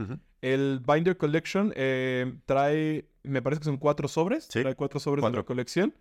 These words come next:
Speaker 2: además de una carpeta, ¿no? Es una carpeta para coleccionar tus cartas. Eh, si les,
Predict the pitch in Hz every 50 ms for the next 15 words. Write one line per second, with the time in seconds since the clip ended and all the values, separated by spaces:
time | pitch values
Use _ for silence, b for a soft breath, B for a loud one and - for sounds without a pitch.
0 | _ _ _ _ _ _ _ _ - - 127 135 135 139 151 180 190 160 151 143
1 | 143 147 143 - 123 120 117 143 139 135 123 117 120 127 151 175 160 - 160 151
2 | 147 135 123 135 139 156 143 151 127 117 113 120 117 113 - - 127 120 117 -
3 | - - 143 135 131 - 117 - _ _ _ _ _ _ _ _ _ _ _ _
4 | - 143 135 135 135 131 131 131 131 135 135 135 139 143 147 - - - - -
5 | - 165 170 180 185 190 190 196 196 196 202 202 190 160 135 127 127 120 - -
6 | - - _